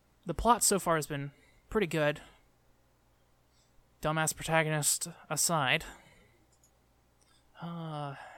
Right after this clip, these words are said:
what, what else can I say? What else can I say? Hmm. Let me ask you this,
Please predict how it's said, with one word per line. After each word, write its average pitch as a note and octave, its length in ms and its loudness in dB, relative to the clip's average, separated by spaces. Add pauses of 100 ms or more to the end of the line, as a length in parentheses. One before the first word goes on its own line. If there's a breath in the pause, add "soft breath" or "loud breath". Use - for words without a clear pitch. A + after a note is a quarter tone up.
(460 loud breath)
what, - 540 -8
what E3+ 100 -4
else E3+ 180 -2
can - 160 -12
I D3 100 -6
say? C3+ 560 -2 (640)
What D#3+ 80 -12
else D3 180 -6
can D3 140 -12
I C3+ 100 -8
say? C3+ 480 -6 (2250)
Hmm. C#3+ 380 -10 (3250 loud breath)
Let B3 120 2
me B3 80 4
ask G3+ 200 2
you E3+ 80 -2
this, - 420 -2